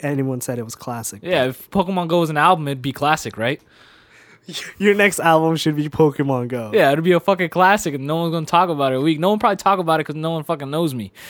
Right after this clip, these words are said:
Speaker 2: <laughs> But still, like, I just don't understand that whole thing. If someone, like, can justify that to me,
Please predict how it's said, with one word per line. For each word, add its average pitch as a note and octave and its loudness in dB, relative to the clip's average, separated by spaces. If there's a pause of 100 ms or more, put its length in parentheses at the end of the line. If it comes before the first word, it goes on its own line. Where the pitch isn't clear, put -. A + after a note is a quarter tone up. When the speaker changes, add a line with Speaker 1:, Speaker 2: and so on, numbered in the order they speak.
(200)
Speaker 2:
<laughs> A3 -2
But D#3+ -6
still, F#3+ 0 (480)
like, F3 -4 (240)
I G#3 -2
just G#3 -8
don't A3+ -4
understand G3 -6
that E3+ -4
whole E3 -6
thing. F#3+ -4
If F#3+ 2
someone, B3 0 (380)
like, F3 -2
can D#3 -4 (1040)
justify F#3 2
that F3 0 (200)
to G3 0
me, A3 -2